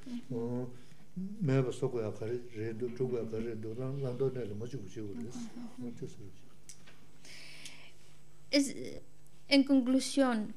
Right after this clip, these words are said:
Speaker 1: con este precioso renacimiento humano tenemos una valiosa oportunidad para, para trabajar en ese camino de bondad, en ese camino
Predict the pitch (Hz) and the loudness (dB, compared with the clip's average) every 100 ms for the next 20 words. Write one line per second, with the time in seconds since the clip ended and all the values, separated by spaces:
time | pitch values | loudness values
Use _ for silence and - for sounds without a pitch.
0 | - 262 240 233 254 320 - 381 359 359 | 0 4 4 4 4 2 6 6 6 4
1 | - 247 240 311 311 302 - 262 208 226 | 6 6 6 8 8 8 6 4 4 4
2 | 220 226 226 233 254 269 247 226 240 226 | 4 4 4 6 8 8 6 6 6 4
3 | 226 233 247 277 269 269 277 - 220 208 | 2 4 6 6 8 8 8 6 0 6
4 | 233 233 240 269 285 285 247 - 214 233 | 8 10 10 10 8 6 2 2 2 0
5 | 233 220 220 208 226 294 - - - - | 2 2 2 4 4 4 0 -8 -8 -8
6 | - - 247 240 233 233 233 - - - | 2 10 12 12 10 8 4 -6 -8 -8
7 | - - - - 240 233 - - - 233 | -8 -8 -8 -4 -4 -4 -6 -4 2 4
8 | 226 240 220 220 214 - 285 285 269 - | 6 6 6 6 2 6 10 10 8 4
9 | - - - - - - 233 254 285 277 | -4 -6 -6 -6 -4 2 4 6 8 6
10 | 277 240 254 269 254 226 214 226 220 214 | 6 6 10 10 10 4 2 4 4 4
11 | 214 277 277 247 233 233 254 240 240 240 | 8 8 8 4 0 2 4 4 4 2